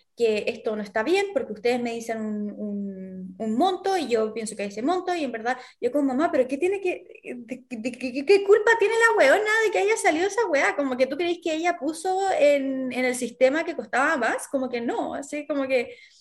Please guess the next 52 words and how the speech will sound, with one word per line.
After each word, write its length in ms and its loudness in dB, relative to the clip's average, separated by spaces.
y, 260 -4
y 60 6
hay 140 6
formas 300 0
de 80 0
decirlo, 240 0
también 220 -2
es 40 -12
como, 200 0
"Ay", 280 0
como 200 -2
yo 140 0
siempre 280 0
intento 320 0
ser, 360 -2
o 60 -2
sea, 280 2
no 140 -2
es 140 0
como 180 0
que 120 2
no 120 0
alego, 480 2
porque 260 -8
cuando 240 -4
yo 200 -4
siento 320 -4
que 240 2
hay 180 0
que 400 4
decir 260 -4
las 120 -8
cosas 240 -8
las 120 -6
digo, 260 -4
pero 280 0
soy 440 2
la 200 4
weona 280 2
más 160 -2
tela 300 2
del 120 -2
universo 340 -4
en 60 -4
decirlo, 340 -6
como 180 -6
que 100 -4
si 280 -8
yo 120 2
hubiese 200 -2
dicho 200 -6
como, 260 -6